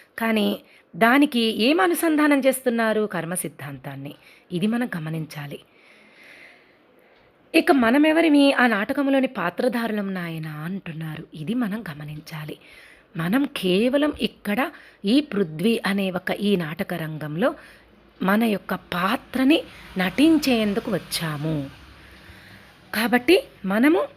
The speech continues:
నాటకంలోని పాత్రధారులము అన్న భావాన్ని మనం పోషించాలి. అది ఊరికే అనుకుంటే సరిపోదు. అది మన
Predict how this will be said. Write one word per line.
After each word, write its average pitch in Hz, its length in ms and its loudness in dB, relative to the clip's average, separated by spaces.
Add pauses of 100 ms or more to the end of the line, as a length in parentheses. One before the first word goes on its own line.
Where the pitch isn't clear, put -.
(120)
నాటకంలోని 359 920 4
పాత్రధారులము 254 1300 2
అన్న 226 300 0
భావాన్ని 220 720 -2
మనం 202 220 -4
పోషించాలి. 165 800 -8 (1700)
అది 208 100 2
ఊరికే 208 280 4
అనుకుంటే 247 400 2
సరిపోదు. 160 540 -8 (720)
అది 185 140 -4
మన 170 420 -6